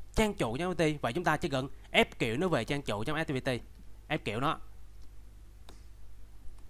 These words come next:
À, ép kiểu nó liền.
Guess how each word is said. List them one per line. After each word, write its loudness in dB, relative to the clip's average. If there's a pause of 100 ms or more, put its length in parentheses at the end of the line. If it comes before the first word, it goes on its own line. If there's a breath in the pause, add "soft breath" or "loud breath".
(1700)
À, -2
ép 0
kiểu 2
nó 4
liền. 2